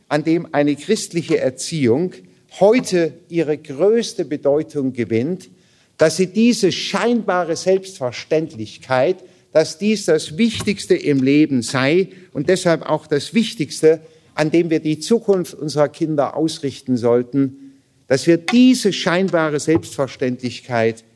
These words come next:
in Frage stellen? Frieden, Gerechtigkeit und Leben, Luthers Formel an dieser Stelle. Gott-Ebenbildlichkeit des Menschen, Gott-Ebenbildlichkeit und Würde eines jeden Menschen.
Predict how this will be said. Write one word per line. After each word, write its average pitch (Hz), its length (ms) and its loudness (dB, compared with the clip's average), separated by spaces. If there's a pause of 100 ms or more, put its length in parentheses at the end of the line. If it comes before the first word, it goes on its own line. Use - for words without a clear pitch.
(180)
in 127 280 0 (180)
Frage 127 680 -2
stellen? 98 500 -4 (240)
Frieden, 190 720 0 (420)
Gerechtigkeit 151 1120 0
und 131 380 -4
Leben, 135 680 2 (100)
Luthers 156 680 -2
Formel 127 520 2 (140)
an 113 180 -6
dieser 123 400 -2 (120)
Stelle. 101 420 -2 (260)
Gott-Ebenbildlichkeit 151 1900 0
des 123 180 -4
Menschen, 147 500 0
Gott-Ebenbildlichkeit 151 1400 0
und 120 200 -6
Würde 185 460 2 (360)
eines 139 420 -2
jeden 135 600 -4
Menschen. 107 400 -4